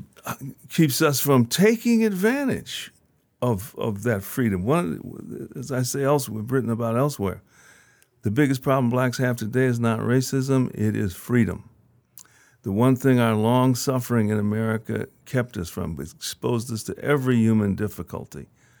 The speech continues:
except the difficulty of freedom. And we're not as good and sharp. There are individuals who you see every day who are great at freedom, who do well, who look at their opportunities and get to work and take advantage of them.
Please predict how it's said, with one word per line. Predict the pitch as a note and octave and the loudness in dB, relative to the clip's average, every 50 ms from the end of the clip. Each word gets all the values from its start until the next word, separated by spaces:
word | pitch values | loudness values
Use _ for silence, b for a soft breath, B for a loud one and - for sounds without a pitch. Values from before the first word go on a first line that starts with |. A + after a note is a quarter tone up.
| b b b b b b | b b b b b b
except | G2+ G2 - - - - D3+ C#3 G2+ - - _ - _ b b b b b b b b b b b _ | -8 -6 -6 -6 -4 0 0 0 0 -2 -4 _ -20 _ b b b b b b b b b b b _
the | G#2+ G2 | -4 -2
difficulty | F2+ A2+ A#2+ A2+ A#2 A2 G2 - G#2+ G2+ F#2+ - G2+ F#2+ | 0 2 0 0 0 -6 -4 -2 -2 -2 -2 -4 -4 -4
of | F2+ E2+ | -4 -6
freedom. | - - - - D#2+ - - - _ _ _ _ _ _ _ _ _ - b b b b b b b | -8 -10 -8 -8 -8 -10 -14 -20 _ _ _ _ _ _ _ _ _ -20 b b b b b b b
And | - - G2+ G#2 G2+ G2 | -6 -2 0 0 2 4
we're | A2 A2+ | 4 4
not | A2 A#2 A#2+ B2+ A#2+ - | 4 4 2 2 0 -2
as | - A#2 G2 | -2 -4 -4
good | F2+ G2 A2 G#2 F#2+ F2+ - - - | -4 -2 0 0 0 0 -2 -4 -6
and | F#2+ F2+ | -6 -6
sharp. | - - A2+ F#2+ D#2+ D#2 - _ - | -6 -4 -4 -4 -4 -4 -8 _ -8
There | - F#2+ G2 | -6 -4 -2
are | F#2 G2 | 0 2
individuals | A2+ B2+ B2+ A2+ G2+ A#2 B2+ B2 B2 B2+ A#2+ A2 | 2 2 2 2 2 2 0 0 0 -2 -2 0
who | A2 A#2 | 2 2
you | A2 G#2+ G#2+ G2+ | 2 2 2 0
see | - - A#2+ A#2 A2 A2+ | -4 -2 -2 -2 0 0
every | A#2 G#2 A2+ A2 | 0 0 0 -2
day | F#2+ F#2+ A2+ A2 F#2+ | 0 0 0 0 2
who | F#2 G2 F#2+ | 2 0 -2
are | F2 | -2
great | D#2+ D2+ D#2 F#2+ A2 A2+ A2 G#2+ | -4 -6 -4 0 0 2 2 2
at | G2+ F2+ - | 0 -2 -6
freedom, | - - F#2+ F#2 F2+ D#2+ D#2+ E2 | -8 -8 -6 -6 -6 -6 -8 -8
who | D#2+ F2 | -8 -8
do | E2 D2+ G#2 G#2 | -6 -4 -4 -2
well, | G2 G2 F#2+ G2 F#2 F2+ E2+ D#2+ D#2+ E2+ | -2 -2 -2 -2 -2 -2 -4 -6 -8 -8
who | E2 E2+ E2+ B B B B B B B B | -12 -12 -14 B B B B B B B B
look | - G#2+ A#2 A2+ - | 0 0 0 2 0
at | G2+ - | -4 -2
their | - G#2 G2 | 0 0 0
opportunities | G2+ G#2 G2 - G2 F#2 - A2+ G#2+ G2+ G2+ F#2+ G2 G2 F#2+ F2+ | 0 0 -2 -4 -8 -4 -2 0 0 0 0 0 0 -2 -2 -4
and | F2+ D#2+ | -6 -6
get | - G#2 G2 G2 | -4 -4 -4 -4
to | - G2 | -4 -6
work | F2 F#2 F#2 F#2 F2+ - | -4 -2 -4 -4 -4 -4
and | F2+ F#2 F#2+ | -6 -8 -6
take | - F2+ F2+ E2 | -4 -6 -6 -6
advantage | E2 E2+ E2 E2+ E2+ E2 D#2+ D#2+ D#2 - - | -8 -10 -8 -10 -8 -8 -10 -10 -12 -12 -14
of | - A1 A1 | -16 -16 -18
them. | - - | -20 -20